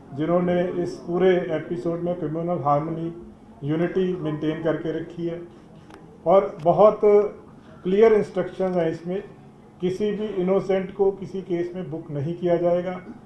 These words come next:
जो हार्डकोर एलिमेंट्स हैं, जो सही में क्रिमिनल केसेस में इन्वॉल्व हैं, सिर्फ उनके खिलाफ कार्रवाई की जाएगी। पुलिस पूरी स्क्रीनिंग करके, डिफरेंशिएट करके, जो लोग क्रिमिनल एक्टिविटीज में इन्वॉल्व हैं उनके खिलाफ कार्रवाई करेगी।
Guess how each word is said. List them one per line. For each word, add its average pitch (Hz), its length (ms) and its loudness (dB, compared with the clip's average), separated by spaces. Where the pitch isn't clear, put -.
जो 175 180 2
हार्डकोर 175 680 4
एलिमेंट्स 175 560 2
हैं, 180 360 -12
जो 175 380 -4
सही 190 300 0
में 196 160 2
क्रिमिनल 185 320 -2
केसेस 175 420 -6
में 175 120 -8
इन्वॉल्व 151 340 -4
हैं, 165 220 -8
सिर्फ 202 340 6
उनके 180 260 -2
खिलाफ 156 380 0
कार्रवाई 147 280 2
की 151 220 -6
जाएगी। 165 320 -6
पुलिस 202 340 6
पूरी 196 240 2
स्क्रीनिंग 185 520 0
करके, 180 440 0
डिफरेंशिएट 175 760 0
करके, 170 460 0
जो 165 320 2
लोग 196 320 4
क्रिमिनल 185 360 0
एक्टिविटीज 175 600 -2
में 175 140 -2
इन्वॉल्व 156 360 -2
हैं 175 120 -6
उनके 156 320 -8
खिलाफ 147 340 -4
कार्रवाई 139 280 -2
करेगी। 175 460 -4